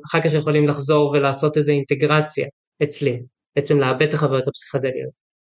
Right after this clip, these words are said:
ויכול להיות שאני גם, אה, ארשם להכשרה החוקית שיש היום בארץ, שהיא במ-, במסגרת של, אה, בשיתוף פעולה עם מפס. העניין הוא שצריך להבין שללוות מסעות זה חוויה מאוד מאוד תובענית, אה,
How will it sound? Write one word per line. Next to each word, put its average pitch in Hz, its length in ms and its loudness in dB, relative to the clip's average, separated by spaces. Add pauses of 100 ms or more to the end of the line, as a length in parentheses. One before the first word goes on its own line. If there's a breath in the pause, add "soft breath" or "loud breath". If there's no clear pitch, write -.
(220)
ויכול 143 1080 2
להיות 220 180 4
שאני 190 300 2
גם, 165 240 4
אה, 147 600 2
ארשם 156 320 2
להכשרה 151 480 2
החוקית 156 420 0
שיש 156 260 2
היום 147 160 2
בארץ, 156 440 0
שהיא 135 280 0
במ-, 135 500 0
במסגרת 143 520 2
של, 139 240 0
אה, 135 420 -2 (120)
בשיתוף 151 340 -4
פעולה 147 200 2
עם 143 160 2
מפס. 220 500 -4 (840)
העניין 170 280 4
הוא 311 80 2
שצריך 233 400 -2
להבין 185 400 2
שללוות 143 1000 2
מסעות 175 500 2 (100)
זה 202 100 0
חוויה 143 480 2
מאוד 156 500 0
מאוד 151 240 2
תובענית, 147 640 0 (720 loud breath)
אה, 139 180 -4